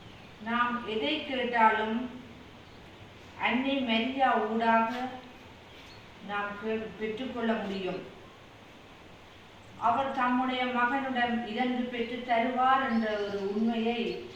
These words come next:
இக்கானா ஒரு திருமணம் எங்களுக்கு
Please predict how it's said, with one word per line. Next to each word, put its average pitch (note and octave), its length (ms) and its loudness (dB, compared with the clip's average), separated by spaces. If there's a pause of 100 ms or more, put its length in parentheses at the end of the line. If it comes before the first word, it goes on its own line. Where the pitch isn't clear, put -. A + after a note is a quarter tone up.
(200)
இக்கானா A#3 720 2
ஒரு A3 220 -2
திருமணம் G#3+ 520 -4 (280)
எங்களுக்கு G3 640 -6